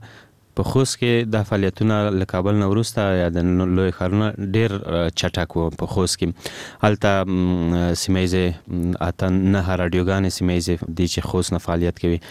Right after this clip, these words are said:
پنځلس پورې شاوخوا مجلې دي چې هلته کار کوي. دوه شخصي تلویزیون، یو ملي تلویزیون دی چې کار کوي. نو نسبتا نورو ځایونو ته، هغه جغرافیا د خوست ته چې ګورو، هغه ډېر کوچنی ولایت دی، خو نفوس زیات دی، هغه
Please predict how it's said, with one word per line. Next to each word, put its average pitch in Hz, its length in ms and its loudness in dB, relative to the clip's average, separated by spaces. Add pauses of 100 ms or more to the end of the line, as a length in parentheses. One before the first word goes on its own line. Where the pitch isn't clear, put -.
(120)
پنځلس 104 460 2
پورې 98 240 0
شاوخوا 95 500 -2
مجلې 92 600 2
دي 92 60 0
چې - 160 -6
هلته 90 440 -2 (120)
کار 90 260 -2
کوي. 87 200 0 (220)
دوه 92 480 0 (200)
شخصي 98 340 -2
تلویزیون، 95 340 2 (120)
یو 90 180 2
ملي 104 240 2
تلویزیون 90 380 2
دی 85 40 0
چې - 280 -4
کار 90 240 -2
کوي. 87 140 0 (400)
نو 135 120 2 (600)
نسبتا 131 440 -2
نورو 117 220 2
ځایونو 113 200 2
ته، 104 300 0
هغه 90 400 0
جغرافیا 98 400 0
د 107 160 -2
خوست 117 240 -2
ته 104 40 0
چې - 100 -4 (100)
ګورو، 104 140 2 (100)
هغه 98 240 0
ډېر 98 400 -2
کوچنی 95 260 0
ولایت 85 400 0
دی، 85 160 -2
خو 87 140 0 (320)
نفوس 101 340 0 (120)
زیات 95 340 0
دی، 90 100 2 (600)
هغه 85 260 2